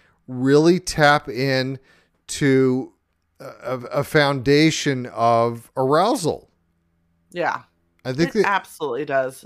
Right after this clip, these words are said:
Speaker 2: So that's what makes these parties interesting.
Speaker 1: Uh, totally. No, I, I, I get that. I almost like that better than a key party.
Speaker 2: I, I, I do too.
Speaker 1: Yeah.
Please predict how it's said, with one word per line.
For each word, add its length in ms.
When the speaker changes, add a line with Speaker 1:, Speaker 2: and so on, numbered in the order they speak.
Speaker 2:
So 220
that's 300
what 140
makes 260
these 200
parties 460
interesting. 600
Speaker 1:
Uh, 140
totally. 800
No, 280
I, 320
I, 200
I 100
get 320
that. 140
I 180
almost 320
like 180
that 160
better 240
than 120
a 60
key 240
party. 540
Speaker 2:
I, 140
I, 380
I 100
do 160
too. 260
Speaker 1:
Yeah. 460